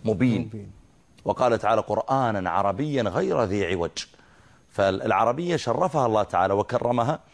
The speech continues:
Speaker 1: بأن أنزل بها القرآن. لذلك قال الله تعالى لنبينا عليه الصلاة والسلام لما أنزل القرآن قال: "وإنه لذكر لك ولقومك". هذا عز وشرف ومكانة وقدر. "وإنه لذكر لك ولقومك وسوف تسألون".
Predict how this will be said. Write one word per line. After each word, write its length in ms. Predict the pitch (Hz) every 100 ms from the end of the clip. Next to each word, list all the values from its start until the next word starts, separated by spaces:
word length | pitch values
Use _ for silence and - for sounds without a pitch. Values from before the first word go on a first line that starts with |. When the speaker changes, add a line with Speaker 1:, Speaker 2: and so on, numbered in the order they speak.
| _ - _ -
Speaker 1:
بأن 160 | 131
أنزل 320 | 151 151 143
بها 140 | 127 127
القرآن. 360 | 123 127 110 - -
لذلك 640 | 107 117 156 139 - 147 -
قال 140 | 165
الله 260 | 160 147 139
تعالى 340 | 123 127 131
لنبينا 480 | 110 110 113 147 113
عليه 120 | 98
الصلاة 140 | 95 -
والسلام 320 | - 101 95
لما 340 | 95 98 113
أنزل 240 | 139 127 117
القرآن 400 | 101 117 123 127 - - - -
قال: 200 | 143 151
"وإنه 720 | 147 165 190 165 131 107 120
لذكر 480 | 107 101 - - 113
لك 300 | 107 107 -
ولقومك". 800 | 95 92 90 - 104 87 85 -
هذا 200 | 113 131
عز 680 | 156 226 165 98 - - _ _ _ _ -
وشرف 540 | - - 254 214 143
ومكانة 600 | 143 175 196 247 233 185
وقدر. 500 | 139 - 277 240 - - _ - -
"وإنه 600 | 160 247 226 175 147 131 131
لذكر 540 | 131 285 - 165 147
لك 280 | 127 117 -
ولقومك 680 | 113 107 - 190 147 113 110
وسوف 320 | 104 123 82
تسألون". 400 | - - 92